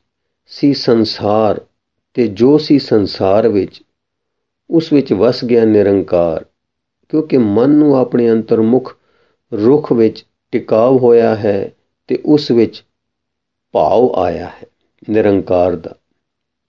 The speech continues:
ਜੋ ਉਸ ਦਾ ਮੂਲ ਹੈ, ਤਾਂ ਉਹ ਆਪਣੇ ਮੂਲ ਵਿੱਚ ਜੁੜ ਕੇ ਸਦਾ ਮੇਲ ਵਿੱਚ ਚਲਾ ਜਾਏਗਾ।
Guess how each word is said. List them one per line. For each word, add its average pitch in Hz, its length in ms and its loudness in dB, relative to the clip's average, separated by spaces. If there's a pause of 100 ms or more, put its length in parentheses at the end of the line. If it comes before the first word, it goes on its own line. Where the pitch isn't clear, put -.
(120)
ਜੋ 127 200 2
ਉਸ 113 140 -4
ਦਾ 107 180 0
ਮੂਲ 123 400 2
ਹੈ, 110 360 -4 (500)
ਤਾਂ 127 180 0 (100)
ਉਹ 156 240 2
ਆਪਣੇ 120 380 2
ਮੂਲ 120 340 4
ਵਿੱਚ 131 200 2
ਜੁੜ 127 260 2
ਕੇ 127 240 0
ਸਦਾ 170 600 0
ਮੇਲ 113 360 2
ਵਿੱਚ 101 220 -2
ਚਲਾ 92 260 0
ਜਾਏਗਾ। 87 460 -6